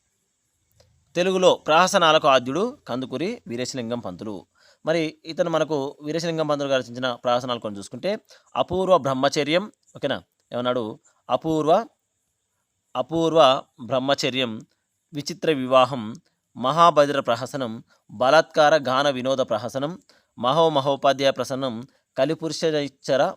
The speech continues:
విలాసం, వేశ్యాప్రియ ప్రహసనం, వేశ్యాప్రియ ప్రహసనం, బ్రహ్మ వివాహం, పెద్దయ్య గారి పెళ్లి పుస్తకం దీనికే, ఓకేనా. So ఇవన్నీ కూడా కొన్ని ప్రహసనాలు మనకు ఎవరు కందుకూరి వీరేశలింగం గారు రచించడం జరిగింది.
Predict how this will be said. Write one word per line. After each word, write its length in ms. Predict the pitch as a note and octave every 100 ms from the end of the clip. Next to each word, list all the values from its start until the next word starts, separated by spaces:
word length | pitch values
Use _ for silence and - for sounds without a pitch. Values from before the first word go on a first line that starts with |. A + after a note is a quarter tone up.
| -
విలాసం, 500 | A2+ B2+ B2+ C#3+ A2 - _ _
వేశ్యాప్రియ 600 | - C#3 - D#3+ D3+ C#3
ప్రహసనం, 640 | C3+ A#2+ A#2+ A#2+ C3+ D3+ F#3+ _ _
వేశ్యాప్రియ 640 | A2+ A#2+ C#3 B2+ B2 E3 G3+ _ _ _
ప్రహసనం, 520 | A#2+ B2+ C3 A#2 A2+ - _ -
బ్రహ్మ 320 | G2+ B2+ D3+
వివాహం, 580 | D3 C3+ B2+ A#2+ A#2 G#2+ - _ -
పెద్దయ్య 280 | A#2+ C3+
గారి 180 | B2+ B2
పెళ్లి 200 | B2+ A2
పుస్తకం 360 | A2 - G#2+ A2
దీనికే, 360 | F#2+ F2+ F#3+ G#3+ _ -
ఓకేనా. 260 | A2+ A2 - _ -
So 80 | F3+
ఇవన్నీ 260 | E3+ E3+
కూడా 160 | F3 D3+
కొన్ని 460 | C3+ C#3+ D3 B2 - _ -
ప్రహసనాలు 420 | B2 C3+ C#3 B2
మనకు 280 | G#2+ G#2+ B2+
ఎవరు 280 | A2 B2 G#2+
కందుకూరి 340 | A#2+ C#3 D3
వీరేశలింగం 540 | B2 B2+ C3 A#2+ A2+ G#2+
గారు 100 | G#2
రచించడం 320 | G2 A2 A2
జరిగింది. 440 | G2 G2 A2 F3